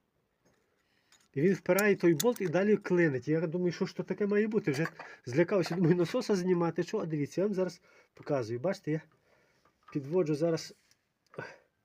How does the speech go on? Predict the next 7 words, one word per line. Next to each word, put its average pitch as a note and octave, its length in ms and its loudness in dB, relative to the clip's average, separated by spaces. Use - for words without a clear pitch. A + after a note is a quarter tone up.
Бачите, D3+ 260 -6
провертається. C#3+ 840 -2
Оп, D4 260 4
все. C#3 340 -4
І C#3+ 120 -8
болт A3+ 380 2
той G3 280 2